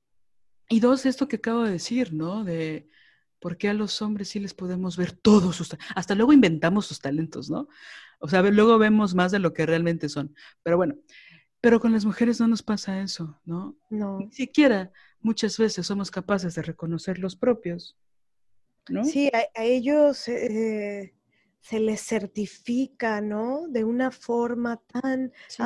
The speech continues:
Speaker 1: siempre
Speaker 2: ay.
Speaker 1: tenemos preparado el podium y las medallas para ellos, ¿no?
Speaker 2: Exactamente. ¿No? Entonces, y también esto, ¿no? Eh, muy, checar mucho, ¿se lo haría? ¿Esto que estoy haciendo con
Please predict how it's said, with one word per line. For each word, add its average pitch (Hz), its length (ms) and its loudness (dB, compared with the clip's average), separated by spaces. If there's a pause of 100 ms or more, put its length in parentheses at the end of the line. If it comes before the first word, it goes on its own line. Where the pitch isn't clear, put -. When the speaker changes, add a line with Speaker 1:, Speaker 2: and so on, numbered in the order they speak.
Speaker 1:
siempre 254 180 6
Speaker 2:
ay. 294 60 6
Speaker 1:
tenemos 226 400 6
preparado 190 380 2
el 185 100 2
podium 185 380 2
y 170 60 2
las 156 180 0
medallas 160 380 0
para 139 220 -4
ellos, 147 520 -6
¿no? 156 180 -10
Speaker 2:
Exactamente. 214 1080 -10 (1120)
¿No? 202 320 -4
Entonces, 247 640 4
y 247 140 -2
también 254 360 4
esto, 285 340 2
¿no? 247 360 2
Eh, 220 120 0
muy, 254 340 0
checar 247 420 -4
mucho, 254 440 2 (240)
¿se - 180 -2
lo 220 140 4
haría? 285 540 2
¿Esto 285 300 0
que - 80 -6
estoy 277 240 2
haciendo 262 440 0
con 214 300 -4